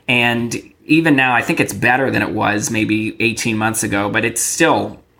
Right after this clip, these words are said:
w-, particularly with the vehicles that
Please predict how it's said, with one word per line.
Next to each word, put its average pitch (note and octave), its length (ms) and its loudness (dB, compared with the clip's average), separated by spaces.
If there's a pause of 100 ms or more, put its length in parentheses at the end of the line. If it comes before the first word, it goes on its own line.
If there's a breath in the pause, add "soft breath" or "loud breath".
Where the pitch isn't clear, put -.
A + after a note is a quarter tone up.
(140)
w-, A#2+ 220 -6
particularly B2 720 0
with A2+ 220 -4
the G#2+ 260 2
vehicles A2+ 720 -2 (480 loud breath)
that A2 400 0